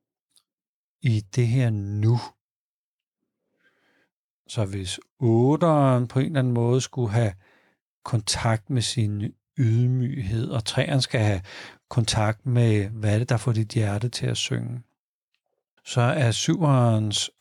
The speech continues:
kontakt det her med at være lige her i livet, lige nu.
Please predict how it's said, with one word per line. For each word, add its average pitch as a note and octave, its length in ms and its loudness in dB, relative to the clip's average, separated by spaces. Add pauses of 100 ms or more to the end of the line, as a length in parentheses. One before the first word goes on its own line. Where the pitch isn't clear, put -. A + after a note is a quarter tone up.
(140)
kontakt A#2 640 -2 (140)
det A#2+ 120 2
her B2 220 2
med A2+ 420 2 (500)
at G#2+ 220 -8
være A#2 440 2 (520)
lige B2+ 540 0 (160)
her - 280 -2 (280)
i C#3 120 0
livet, A#2+ 560 -4 (400)
lige A#2 400 2
nu. A2 320 -2